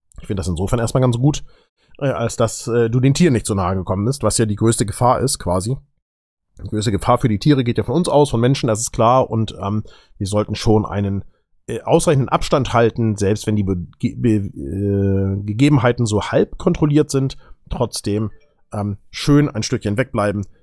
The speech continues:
Das hilft auf alle Fälle, dass, äh, man die Natur nicht beeinflusst und stört. So, jetzt gucken wir mal sonst auf das Foto. Es ist auch ein bisschen mittig fotografiert. Es ist ein bisschen schade, dass der Affe so nach links gegen den Bildrand guckt.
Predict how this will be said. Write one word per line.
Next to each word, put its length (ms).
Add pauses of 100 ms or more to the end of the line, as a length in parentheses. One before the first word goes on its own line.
(120)
Das 240
hilft 340
auf 160
alle 200
Fälle, 420 (1200)
dass, 480
äh, 280 (640)
man 400
die 100
Natur 260
nicht 120
beeinflusst 400
und 60
stört. 360 (480)
So, 160
jetzt 160
gucken 220
wir 40
mal 140
sonst 260
auf 100
das 140
Foto. 300
Es 80
ist 120
auch 180
ein 60
bisschen 200
mittig 240
fotografiert. 460
Es 80
ist 40
ein 40
bisschen 180
schade, 380
dass 200
der 240
Affe 460
so 340
nach 320
links 360
gegen 180
den 140
Bildrand 480
guckt. 340